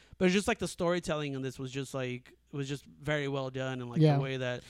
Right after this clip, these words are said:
Speaker 1: they, like, maneuvered through certain, like, plot points and stuff or whatever was, like, really cool. So
Speaker 2: Yeah.
Speaker 1: I'm just interested.
Speaker 2: Yeah,
Speaker 1: So
Speaker 2: it's,
Speaker 1: pull that
Speaker 2: it's,
Speaker 1: out.
Speaker 2: it, it, for the, for, if you guys missed it, it was our pick of the week, uh, in our last episode, I believe,
Speaker 1: Mm-hmm.
Speaker 2: right?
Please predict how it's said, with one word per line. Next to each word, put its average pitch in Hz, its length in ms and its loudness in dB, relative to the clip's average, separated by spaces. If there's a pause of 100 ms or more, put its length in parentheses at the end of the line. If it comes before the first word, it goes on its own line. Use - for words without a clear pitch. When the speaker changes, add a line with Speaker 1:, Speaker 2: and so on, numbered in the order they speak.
(680)
Speaker 1:
they, 156 200 0
like, 147 200 -2
maneuvered 151 540 4
through 156 240 -2
certain, 143 380 -4
like, 131 160 -10
plot 143 200 -6
points 143 260 -8
and 131 60 -12
stuff 127 200 -10
or 127 40 -8
whatever 127 360 -6
was, 120 180 -8
like, 120 140 -12
really 120 200 -8
cool. 127 320 -8
So 113 400 -8
Speaker 2:
Yeah. 151 300 8 (160)
Speaker 1:
I'm 135 100 -8
just 123 160 -8
interested. 123 480 -12
Speaker 2:
Yeah, 196 420 10
Speaker 1:
So 175 40 -2
Speaker 2:
it's, 180 300 -2
Speaker 1:
pull 190 120 2
that - 140 -4
Speaker 2:
it's, - 140 0
Speaker 1:
out. - 40 -6 (220)
Speaker 2:
it, 175 220 0
it, 165 140 -4
for 226 180 10
the, 202 120 8
for, 214 320 8
if 190 220 6
you 226 60 6
guys 220 200 8
missed 180 300 8
it, 160 320 8
it 170 120 6
was 185 140 8
our 165 140 6
pick 208 200 6
of 226 80 8
the 175 80 10
week, 160 360 8 (160)
uh, 147 300 4
in 156 80 6
our 147 100 4
last 151 260 0
episode, 135 380 -2
I 131 60 -4
believe, 135 240 0
Speaker 1:
Mm-hmm. 139 40 2
Speaker 2:
right? 151 160 0